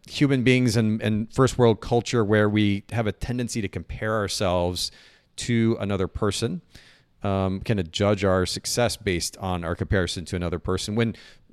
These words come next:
really it doesn't make sense to do so, right? That the context isn't even the same. So it's kind of a broken thought process to, to begin with. But what do you think has driven that tendency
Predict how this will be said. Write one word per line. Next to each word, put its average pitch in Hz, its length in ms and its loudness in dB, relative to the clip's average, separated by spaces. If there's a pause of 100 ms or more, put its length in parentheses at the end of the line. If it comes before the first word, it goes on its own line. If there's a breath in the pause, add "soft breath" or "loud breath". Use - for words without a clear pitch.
(120)
really 151 380 4
it 113 220 4
doesn't 135 280 2
make 107 160 -2
sense - 300 -4
to - 120 -8
do 170 280 -2
so, 95 140 0
right? 101 200 2
That 117 140 -4
the - 80 -2
context - 800 0
isn't 113 240 -2
even 95 480 0
the 90 100 -6
same. 85 480 -2 (160)
So 127 100 0
it's 117 100 0
kind 190 120 2
of 165 60 2
a 131 80 8
broken 127 320 2
thought 117 200 2
process 101 520 0
to, - 160 -12
to 101 160 -10
begin 101 300 -4
with. 90 140 -2
But 120 160 0 (360 loud breath)
what 156 120 4
do 196 60 0
you 202 100 0
think 202 220 2
has 123 220 0 (200)
driven 117 580 2
that 98 220 0
tendency 101 800 0